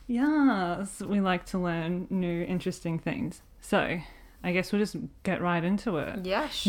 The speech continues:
Speaker 2: sure.
Speaker 1: one is gonna be a bit of a long piece 'cause there's just so much information.
Speaker 2: All right.
Speaker 1: And I've already cut back so much information, but there's still, <laughs> she's, she's gonna be a bit long, but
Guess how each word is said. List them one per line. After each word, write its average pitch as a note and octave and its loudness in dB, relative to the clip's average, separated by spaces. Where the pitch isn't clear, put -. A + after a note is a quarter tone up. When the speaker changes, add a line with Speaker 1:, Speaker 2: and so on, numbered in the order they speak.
Speaker 2:
sure. B3+ 2
Speaker 1:
one C4 10
is G3 4
gonna F3+ 2
be F3+ 4
a E3 0
bit F3 4
of E3 2
a F3 4
long E3 4
piece G3+ 0
'cause F#3+ -2
there's F3 0
just E3+ 0
so F3+ 0
much F3 0
information. F#3 0
Speaker 2:
All F#3+ -2
right. F#3 -2
Speaker 1:
And G3 2
I've F#3 4
already F#3 4
cut F3+ 0
back F3 2
so - 0
much G#3+ 2
information, B3 4
but - 6
there's A3 4
still, G3 0
<laughs> A#4+ 8
she's, F4+ -2
she's F4+ 4
gonna E4+ 0
be F4+ 2
a D4+ -6
bit D#4+ 0
long, G#3 0
but F#3+ 2